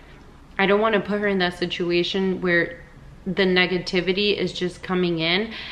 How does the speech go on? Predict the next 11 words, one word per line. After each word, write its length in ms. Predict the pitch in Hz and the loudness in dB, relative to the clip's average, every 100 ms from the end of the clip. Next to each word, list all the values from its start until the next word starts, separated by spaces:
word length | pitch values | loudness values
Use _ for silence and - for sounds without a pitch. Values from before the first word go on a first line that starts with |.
| - | 0
And 120 | 196 | 2
I 100 | 190 | 4
do 280 | 180 208 214 | 2 0 -2
see 240 | - 220 | -2 0
a 80 | 202 | 0
lot 260 | 180 175 180 | 2 0 0
of 160 | 180 | -2
positivity. 760 | 175 170 175 156 170 170 185 175 | -2 -2 -4 -4 -2 0 0 0
I'm 220 | 170 170 | 0 -2
so 240 | 175 175 | -2 -2
grateful 480 | 175 165 170 170 175 | 0 0 0 -2 -8